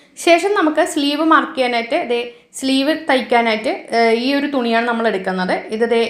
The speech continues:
ഇതിനെ ഞാൻ എന്ത് ചെയ്യുമെന്ന് പറഞ്ഞാൽ ആ ഒരു ഭാഗത്തിനെ നമുക്ക്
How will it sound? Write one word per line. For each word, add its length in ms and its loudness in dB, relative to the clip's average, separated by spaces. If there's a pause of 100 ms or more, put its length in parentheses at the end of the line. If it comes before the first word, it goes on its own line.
(120)
ഇതിനെ 320 -2
ഞാൻ 160 -2
എന്ത് 120 -4
ചെയ്യുമെന്ന് 260 2
പറഞ്ഞാൽ 200 -2 (120)
ആ 20 6 (140)
ഒരു 200 0
ഭാഗത്തിനെ 800 0 (380)
നമുക്ക് 320 -4